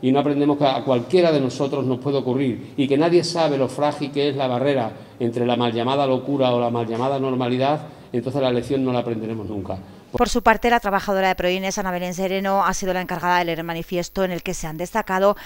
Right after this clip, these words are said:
Speaker 2: las carencias que hay en materia de salud mental y la necesidad existente de actuar desde todos los ámbitos.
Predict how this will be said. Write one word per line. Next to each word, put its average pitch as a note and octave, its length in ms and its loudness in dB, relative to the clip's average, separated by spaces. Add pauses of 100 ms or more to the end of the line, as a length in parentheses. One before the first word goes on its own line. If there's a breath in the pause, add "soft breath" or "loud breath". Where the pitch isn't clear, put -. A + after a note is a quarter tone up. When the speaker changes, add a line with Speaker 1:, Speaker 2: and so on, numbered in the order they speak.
(160 loud breath)
Speaker 2:
las F3+ 160 -2
carencias F#3+ 480 0
que G#3 80 -2
hay F#3+ 100 0
en G3+ 80 -2
materia E3+ 320 -2
de G#3+ 60 2
salud F#3+ 240 -4
mental F#3 480 2
y E3+ 100 -6
la D#3 140 -6
necesidad F#3 420 -4
existente G3 640 0 (320 loud breath)
de A3 80 4
actuar F#3 460 4
desde F3+ 260 -2
todos F#3 240 0
los E3+ 160 -2
ámbitos. F3 480 0